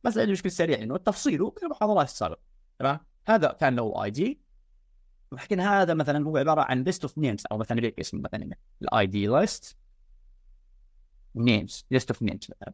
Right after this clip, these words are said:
تمام؟ مثلًا هيك الآي دي اسم، ما في مشكلة، في مشكلة، لا ما في مشكلة. تمام؟ حكينا هذا الآي دي، هذا المكان، إحنا نعرف الصيغة الأساسية لليو ال أو الأوردر ليست أن تكون لها عبارة عن،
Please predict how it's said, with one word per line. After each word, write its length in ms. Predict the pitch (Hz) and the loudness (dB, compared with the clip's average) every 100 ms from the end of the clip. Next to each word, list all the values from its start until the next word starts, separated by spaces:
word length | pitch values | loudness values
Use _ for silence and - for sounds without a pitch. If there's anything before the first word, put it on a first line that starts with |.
| - | -6
تمام؟ 240 | 113 170 - | -2 0 0
مثلًا 200 | 208 180 | 2 2
هيك 140 | 175 | 2
الآي 300 | 127 - 113 | 0 2 2
دي 140 | 110 95 | 2 -2
اسم، 180 | - - | -6 -8
ما 100 | - | -6
في 100 | 135 | -4
مشكلة، 260 | 107 101 101 | -4 -6 -6
في 120 | 104 | -6
مشكلة، 340 | 101 - 165 220 | -8 -6 0 2
لا 80 | |
ما 140 | 254 240 | 4 4
في 60 | |
مشكلة. 280 | 202 - 190 - _ _ _ | 2 -2 -4 -4 _ _ _
تمام؟ 180 | 143 147 - _ - | -2 -2 -4 _ -6
حكينا 460 | 202 226 175 226 | 0 2 4 4
هذا 100 | 247 | 4
الآي 220 | 185 - 135 | 4 2 0
دي، 220 | 135 156 | 0 0
هذا 80 | 151 | 0
المكان، 220 | 113 135 | -2 -4
إحنا 140 | 143 | -2
نعرف 340 | 180 240 156 127 | 2 4 4 2
الصيغة 280 | - 202 | 0 0
الأساسية 340 | - 131 - 131 | 0 -2 -2 -2
لليو 280 | 120 185 - | -2 -4 0
ال 260 | 135 123 - | 0 0 0
أو 160 | 113 107 | -2 0
الأوردر 380 | 120 190 147 | 2 2 0
ليست 360 | 131 123 - - _ _ _ _ _ _ _ | -2 -2 -4 -10 _ _ _ _ _ _ _
أن 80 | 190 | -4
تكون 260 | 214 220 220 | -2 -2 2
لها 160 | 196 | 2
عبارة 360 | 185 180 196 160 | 2 2 4 4
عن، 240 | 139 196 | 4 0